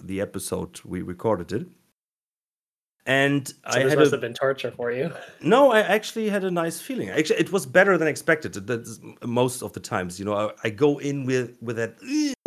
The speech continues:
Speaker 1: I don't wanna do this anymore." And, um, then it's like, "Oh, it wasn't that bad." Um, and this time, of course, I had to replay it again. I didn't want to, but I had to because the,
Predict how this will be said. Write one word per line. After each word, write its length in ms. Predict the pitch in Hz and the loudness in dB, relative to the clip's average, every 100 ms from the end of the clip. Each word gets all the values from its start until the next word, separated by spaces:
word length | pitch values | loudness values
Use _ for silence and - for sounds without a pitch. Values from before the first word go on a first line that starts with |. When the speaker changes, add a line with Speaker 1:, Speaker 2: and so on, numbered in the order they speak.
| 233 | -4
Speaker 1:
I 80 | |
don't 200 | 208 247 | -2 0
wanna 200 | 233 240 | 0 0
do 280 | 180 185 240 | -2 -4 -4
this 320 | 196 220 185 | -4 -6 -4
anymore." 1080 | 196 208 208 208 226 220 208 190 202 247 214 - - - - - | -4 -4 -4 4 6 8 6 4 2 2 2 0 -10 -14 -10 2
And, 320 | 147 143 - | 4 4 -2
um, 340 | 113 113 110 107 - - | 2 2 2 -4 -8 0
then 120 | 117 | 2
it's 160 | 127 127 | 2 4
like, 140 | 117 | 6
"Oh, 140 | 180 139 | 8 8
it 100 | 110 | 8
wasn't 300 | 123 107 87 | 4 4 2
that 260 | 110 - | 0 0
bad." 280 | - 95 - _ _ _ _ _ - - _ | -4 -4 -4 _ _ _ _ _ -20 -20 _
Um, 260 | - 123 - - | 0 0 -2 -2
and 100 | 123 | 4
this 200 | 170 - | 4 6
time, 440 | 233 220 208 - _ _ _ - | 4 4 4 -6 _ _ _ -8
of 100 | - | 2
course, 180 | 160 | 4
I 80 | 151 | 6
had 160 | 147 151 | 4 2
to 80 | 147 | -2
replay 420 | 143 143 - 160 | -6 -6 2 6
it 80 | 156 | 6
again. 460 | 123 139 131 87 87 | 6 4 4 2 -2
I 120 | 101 | -2
didn't 280 | 101 120 101 | 0 -2 2
want 220 | 117 165 | 2 2
to, 120 | - | 0
but 140 | 135 123 | 2 4
I 100 | 107 | 4
had 200 | 117 117 | 2 -2
to 100 | 98 | -8
because 320 | 92 101 87 | -6 -6 -6
the, 340 | 98 98 95 | -4 -4 -4